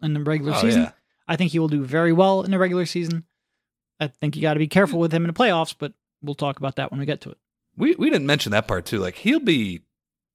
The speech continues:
Speaker 2: somewhat of a fan favorite
Speaker 1: Oh,
Speaker 2: too.
Speaker 1: a hundred
Speaker 2: Just
Speaker 1: percent.
Speaker 2: like,
Speaker 1: A hundred percent.
Speaker 2: It just,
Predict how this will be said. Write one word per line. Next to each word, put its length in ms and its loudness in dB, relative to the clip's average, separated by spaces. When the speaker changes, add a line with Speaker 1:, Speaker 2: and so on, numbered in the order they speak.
Speaker 2:
somewhat 440 2
of 80 0
a 60 -2
fan 280 -4
favorite 360 -2
Speaker 1:
Oh, 200 6
Speaker 2:
too. 60 2
Speaker 1:
a 40 0
hundred 180 4
Speaker 2:
Just 120 -2
Speaker 1:
percent. 240 0
Speaker 2:
like, 160 -18
Speaker 1:
A 40 -12
hundred 260 0
percent. 260 -10
Speaker 2:
It 100 2
just, 240 0